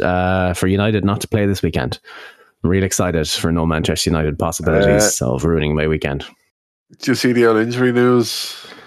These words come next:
Speaker 2: coming out
Speaker 1: Oh,
Speaker 2: of
Speaker 1: what
Speaker 2: Norway?
Speaker 1: now? Oh, Haaland?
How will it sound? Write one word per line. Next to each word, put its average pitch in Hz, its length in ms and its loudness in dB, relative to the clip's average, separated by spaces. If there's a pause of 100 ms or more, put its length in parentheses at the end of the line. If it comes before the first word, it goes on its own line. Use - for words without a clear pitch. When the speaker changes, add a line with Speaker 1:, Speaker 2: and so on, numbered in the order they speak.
(240)
Speaker 2:
coming 117 300 0
out 120 140 4
Speaker 1:
Oh, - 40 4
Speaker 2:
of 107 60 4
Speaker 1:
what 92 140 2
Speaker 2:
Norway? 143 380 2
Speaker 1:
now? - 100 -10 (1300)
Oh, 85 400 0 (120)
Haaland? 139 520 0